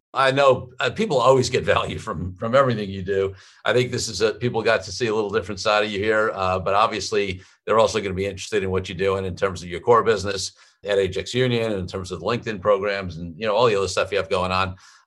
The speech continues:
So in addition to just searching Joe Apfelbaum on any <laughs> social media channel, <laughs> where they'll be easily gonna find you, what's the best way for them to find out more about, you know, you and your business, reach out to you?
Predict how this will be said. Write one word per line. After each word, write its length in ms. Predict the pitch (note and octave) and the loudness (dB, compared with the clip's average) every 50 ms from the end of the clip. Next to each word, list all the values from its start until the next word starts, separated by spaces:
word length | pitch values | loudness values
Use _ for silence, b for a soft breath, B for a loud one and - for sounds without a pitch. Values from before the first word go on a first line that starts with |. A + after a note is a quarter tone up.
| - | -10
So 420 | - - - B2 A#2 A2+ A2 A2 G#2+ | -6 2 4 4 4 4 2 0 -2
in 140 | G#2+ G#2+ G#2+ | -2 -2 -2
addition 360 | G2+ F#2 E3+ D#3 - D3 A#2+ | 0 0 0 0 0 -2 -4
to 80 | A2 G#2 | -6 0
just 300 | - B2 G#2+ - - - | 0 0 0 0 0 2
searching 380 | - B2+ B2 B2 A#2+ A2 G2 | 4 4 4 4 0 -4 -4
Joe 220 | F#2 G#2+ G#2 G2 - - | 0 2 2 2 2 2
Apfelbaum 720 | A#2 B2 B2 - - A#2 G#2 G2+ F#2+ G2+ G2+ G2+ G2 G2+ | 2 0 0 -2 -4 -2 0 0 2 4 4 2 2 0
on 320 | A2 F#2+ F#2 F#2 G2 F#2+ F#2 - | -2 0 0 0 0 0 -2 -4
any 220 | C3 C#3+ C3+ A2+ | -4 -4 -4 -4
<laughs> 100 | - - | -2 0
social 240 | - - - F3+ D#3+ | 0 0 0 -2 -2
media 280 | - D3 D#3+ C#3+ - - | -2 -2 -2 -4 -4 -6
channel, 500 | - - C#3 C3 - C#3 D3 B2 - - F3+ | -2 -2 -2 0 0 0 0 0 -2 -4 -4
<laughs> 60 | F3 | -2
where 140 | - - G3 | 2 2 4
they'll 120 | F3 F3 | 4 4
be 140 | - F#3+ E3+ D#3+ | 4 4 2 4
easily 400 | F#3 - D#3 D#3 D3+ D#3+ D3+ C#3+ | 2 0 0 0 -4 -6 -6 -6
gonna 260 | - - D#3 D#3 C#3 B2+ | -6 -4 -2 -2 0 2
find 280 | - B2+ C#3+ D3 C3+ | 2 2 4 4 2
you, 160 | B2 A2+ F#2+ B B B B | 0 -4 -4 B B B B
what's 160 | E3 F3+ F3+ | 2 4 4
the 80 | F3+ | 4
best 220 | D#3+ D#3+ C#3 - C3+ | 4 4 4 6 6
way 160 | C#3 B2+ A#2+ | 4 4 4
for 100 | B2 B2 | 4 2
them 160 | A#2 A2+ G#2 F#2 | 0 0 0 2
to 200 | - A2+ G#2+ F#2+ | 2 2 2 2
find 220 | F#2 - A#2 G#2+ | 0 0 2 2
out 100 | A2 A2 | 2 2
more 140 | G#2 G2+ G#2 G2+ | 2 2 2 4
about, 360 | F#2 G#2 G2+ F#2+ F#2+ - - - | 4 4 2 2 2 -2 -6 -6
you 100 | A#2 G#2+ | -4 -2
know, 100 | G2 F#2+ | -2 -2
you 180 | F#2+ G2 G2+ G2+ | -2 -4 -6 -6
and 100 | G2+ F#2+ | -6 -6
your 100 | F#2+ F2+ | -4 -2
business, 360 | G#2 G2+ F#2 G2 F#2 F#2 G2 | -2 -2 -2 -6 -10 -10 -8
reach 180 | F#2+ F#2 - | -8 -4 -2
out 140 | G#2+ F#2+ F#2+ - | -2 -2 -2 -4
to 60 | |
you? 60 | G#2+ | -8